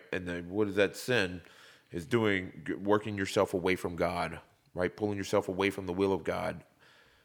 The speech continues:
And God has given us these things, these anointings, these tools. And if we're not using them the way they're supposed to be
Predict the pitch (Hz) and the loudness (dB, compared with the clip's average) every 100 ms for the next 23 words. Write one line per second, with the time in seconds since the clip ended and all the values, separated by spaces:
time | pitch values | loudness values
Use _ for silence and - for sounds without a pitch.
0 | _ _ - 90 85 82 71 _ 80 90 | _ _ -8 -6 -6 -8 -16 _ 0 2
1 | 92 87 - _ 110 101 95 87 92 82 | 2 -2 -8 _ 0 2 0 -4 -6 -4
2 | - 85 85 92 85 87 98 107 104 92 | -4 -4 -4 -6 -6 -4 0 2 2 -2
3 | 85 80 85 - - - 120 90 71 76 | -6 -6 -6 -8 -8 -2 2 2 0 -6
4 | - - _ _ _ _ _ _ - 95 | -12 -20 _ _ _ _ _ _ -8 -6
5 | 92 92 101 101 110 113 104 98 98 104 | -2 2 4 4 2 2 0 0 4 6
6 | 101 98 - 110 101 92 92 82 | 6 4 4 2 2 -2 -2 -4